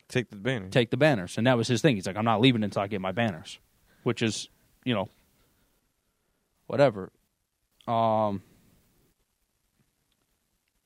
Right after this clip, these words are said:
Speaker 2: he said, "No doubt." Someone tweeted something, but the tweet's unavailable. It says, "No doubt, my guy.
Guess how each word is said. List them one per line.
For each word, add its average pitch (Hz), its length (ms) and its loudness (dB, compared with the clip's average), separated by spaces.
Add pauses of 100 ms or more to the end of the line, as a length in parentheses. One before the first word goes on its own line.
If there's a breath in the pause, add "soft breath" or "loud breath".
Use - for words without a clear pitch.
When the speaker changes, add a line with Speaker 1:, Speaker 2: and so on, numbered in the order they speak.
(560)
Speaker 2:
he 127 260 -2
said, 127 520 4
"No 127 220 2
doubt." 123 520 0
Someone 147 300 4
tweeted 127 340 0
something, 110 300 -2
but 98 80 -6
the 92 80 -10
tweet's 104 240 -6
unavailable. 92 400 -4
It 87 60 -8
says, 98 140 -10
"No 120 120 0
doubt, 110 220 0
my 107 140 -4
guy. 104 340 -2